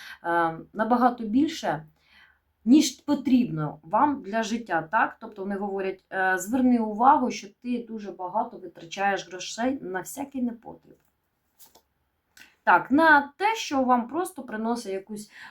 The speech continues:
а, таку, знаєте, миттєву радість і все. Тобто багато речей вам не потрібно якихось, а ви на них тратите гроші. А чому вони так відносяться?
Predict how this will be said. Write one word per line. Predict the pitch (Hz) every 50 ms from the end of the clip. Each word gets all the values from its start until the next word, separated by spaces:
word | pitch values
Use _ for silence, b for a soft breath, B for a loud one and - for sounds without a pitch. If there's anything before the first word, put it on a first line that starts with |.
| B B
а, | 196 196 190 180 170 170 - B B B B B _
таку, | 254 262 254 - 226 196
знаєте, | 180 208 226 240 233 233 214 196 214
миттєву | 240 294 - - - 254 262 254 220 202 208 226
радість | 254 302 339 381 403 403 359 330 320 - - - - 277
і | 277
все. | 262 - - - - 214 185 160 - -
Тобто | 185 175 - - 190
багато | 190 233 254 233 254 240 226 - - 220
речей | 233 247 247 247 - 339 359 339
вам | 240 233 226 214 214 233
не | 277 311 320
потрібно | 302 269 262 254 254 - 247 254 262 262 214 202 208 202 190
якихось, | 185 180 180 - - 175 170 170 165 156 151 156 - -
а | - 180
ви | 180 226 277
на | 294 269 214
них | 202 220 220 -
тратите | - 175 170 170 170 - - - 170
гроші. | 165 160 156 156 - -
А | - 196
чому | 202 - 269 285 247
вони | 208 202 190
так | - - 165 - -
відносяться? | 170 165 165 165 - - 160